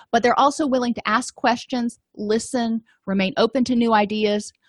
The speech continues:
work cooperatively with the team, and sometimes just be creative in problem solving 'cause you have to, you know, think on the fly.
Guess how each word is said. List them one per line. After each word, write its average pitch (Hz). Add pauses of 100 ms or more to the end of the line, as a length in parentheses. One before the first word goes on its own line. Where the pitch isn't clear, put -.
(120)
work 196
cooperatively 214
with 202
the 190
team, 208 (200)
and 214
sometimes 302
just -
be 233
creative 190
in 175
problem 170
solving 127
'cause - (540)
you 190
have 196
to, 156
you - (220)
know, - (200)
think 208
on 196
the 180
fly. 147